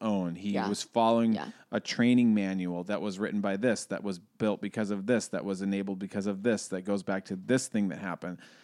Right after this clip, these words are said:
Speaker 1: This is a problem that goes way beyond this." And he just says, "The more I watch," he said, "I cannot count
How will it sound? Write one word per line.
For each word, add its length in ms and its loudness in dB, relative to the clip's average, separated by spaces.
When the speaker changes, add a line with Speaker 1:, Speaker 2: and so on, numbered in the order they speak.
Speaker 1:
This 160 0
is 140 0
a 40 2
problem 600 2
that 160 -4
goes 240 0
way 320 2
beyond 400 4
this." 240 -4
And 140 0
he 160 0
just 160 0
says, 200 2
"The 80 2
more 340 8
I 60 10
watch," 400 6
he 120 -4
said, 200 0
"I 100 -2
cannot 460 0
count 400 0